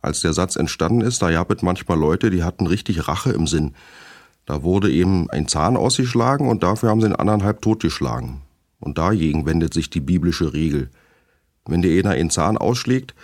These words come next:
dann soll er auch nur büßen, was der alte Zahn wert gewesen ist, aber mehr nicht. Das muss immer verhältnismäßig bleiben. Sage ich trotzdem, wenn der verhältnismäßig blöde ist, dann kann ich das auch sein.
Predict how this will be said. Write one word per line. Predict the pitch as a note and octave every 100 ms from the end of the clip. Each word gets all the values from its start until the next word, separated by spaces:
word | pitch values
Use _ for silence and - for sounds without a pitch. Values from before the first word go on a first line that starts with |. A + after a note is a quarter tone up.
| - -
dann | F2+
soll | E2+ G#2+
er | D#2+
auch | -
nur | G#2 B2+
büßen, | F2 A2 B2 C3
was | G2
der | - D#2+
alte | D2 - E2+
Zahn | E2+ F2+ D2+
wert | D#2 -
gewesen | B1+ C#2 C2 G#1+
ist, | G1+ - D#2
aber | - C#2
mehr | C#2+ D#2
nicht. | D2 C2 - - _ _ _ -
Das | D2+ F2+
muss | D#2
immer | - G2+ G#2+
verhältnismäßig | F2+ D#2+ F#2 F2 - C#2+ C#2 C#2
bleiben. | B1+ A1+ A#1+ B1 - _ _ _ _ _ _ _ _ _
Sage | - B1+ C#2+
ich | D#2+ -
trotzdem, | D2 C#2+ - C#2 B1 - - -
wenn | D2+
der | D#2+ F2
verhältnismäßig | F#2 D#2+ G#2 A2+ G2+ F2 F2 D#2+ D#2+
blöde | E2 G2 A#2
ist, | B2 - - -
dann | D#2
kann | - D#2+
ich | F2
das | - -
auch | F#2+
sein. | - B1 G#1 A1+